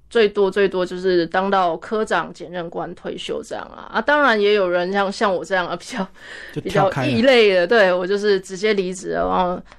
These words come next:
Speaker 1: 然后做了，也不知道为什么，就做了 <laughs> podcast 的，对啊，啊，然后出了一本书。啊，也有人是，哦，他对于学业，哦，他对于专业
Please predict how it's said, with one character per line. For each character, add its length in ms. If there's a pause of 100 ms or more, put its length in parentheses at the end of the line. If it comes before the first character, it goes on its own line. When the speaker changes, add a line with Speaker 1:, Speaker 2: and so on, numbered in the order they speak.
Speaker 1:
然 120
后 200
做 260
了， 320
也 80
不 80
知 60
道 80
为 140
什 140
么， 160
就 100
做 180
了 140
<laughs> 80
podcast 500
的， 260
对 140
啊， 100
啊， 360
然 100
后 80
出 160
了 160
一 40
本 200
书。 400 (260)
啊， 120
也 200
有 140
人 240
是， 440
哦， 280
他 160
对 240
于 340 (380)
学 380
业， 460
哦， 260
他 100
对 280
于 120
专 240
业 320